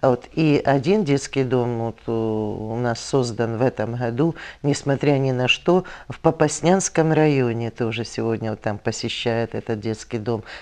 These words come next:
первый заместитель, э, губернатора области.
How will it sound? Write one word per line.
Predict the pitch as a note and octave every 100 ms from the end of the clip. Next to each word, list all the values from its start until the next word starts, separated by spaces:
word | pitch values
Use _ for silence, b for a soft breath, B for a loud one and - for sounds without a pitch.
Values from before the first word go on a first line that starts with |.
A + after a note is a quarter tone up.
| B
первый | C3 A#2+ A2+
заместитель, | A#2+ A#2 B2 - F#3 F3 C3 - B B2+ B
э, | G2
губернатора | B2 A#2 B2 A#2+ A#2 A#2 A#2 A#2
области. | A2+ G#2+ A2 A2 - - G#2+